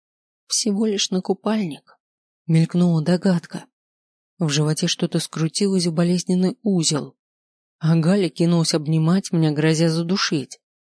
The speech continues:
В своем счастье она не различила мою кислую физиономию,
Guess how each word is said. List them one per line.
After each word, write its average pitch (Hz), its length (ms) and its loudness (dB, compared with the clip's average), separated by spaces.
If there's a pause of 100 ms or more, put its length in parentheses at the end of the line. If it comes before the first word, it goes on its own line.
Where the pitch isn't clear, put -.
(280)
В - 80 -8
своем 170 340 2
счастье 185 440 0
она 180 180 2
не 175 160 0
различила 175 640 -2
мою 190 240 0
кислую 185 400 0
физиономию, 180 840 0